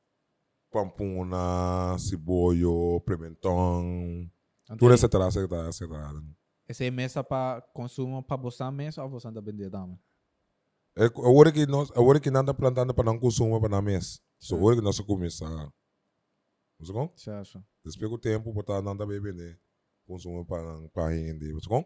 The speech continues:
Speaker 2: Uhum, uhum, uhum.
Speaker 1: Vamos assim. Tu coco tá comida nessa planta. Comida só. Tu logo tá comida só. Comida só nossa planta. Nada mais.
Speaker 2: Yeah.
Speaker 1: Não, né?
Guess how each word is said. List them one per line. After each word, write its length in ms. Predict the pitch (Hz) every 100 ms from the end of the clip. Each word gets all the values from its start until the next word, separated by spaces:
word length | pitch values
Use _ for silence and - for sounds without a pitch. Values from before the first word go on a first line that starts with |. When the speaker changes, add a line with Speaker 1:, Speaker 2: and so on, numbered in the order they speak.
| -
Speaker 2:
Uhum, 320 | 107 98 104 95
uhum, 300 | 101 101 98 98
uhum. 160 | 104 101 _ _ _ _ _ _
Speaker 1:
Vamos 280 | 92 95 92
assim. 220 | 87 85 - _ _ _ _ _ _ _ _
Tu 100 | - 117
coco 260 | 131 120
tá 220 | 120 117 - _ _ _
comida 420 | 113 120 123 135
nessa 200 | 110 98
planta. 400 | 87 90 69 65 - _ _ _ _ _ _
Comida 360 | 101 95 104 95
só. 240 | - - - _ _ _ _ _ _ _ _ _ -
Tu 60 |
logo 140 | 120 113
tá 60 | 113
comida 300 | 113 95 92
só. 260 | - 58 _ _ _ _ _ _ _ _ _ _ _ _ _ _ _ _ _ _
Comida 240 | 101 101 104
só 200 | - 110
nossa 180 | 107 107
planta. 320 | 98 69 64
Nada 260 | 76 90 90
mais. 140 | 71 _ _ _ _ _ _ _
Speaker 2:
Yeah. 260 | 104 104 98 _ _ _ _ -
Speaker 1:
Não, 240 | 87 92
né? 100 | 113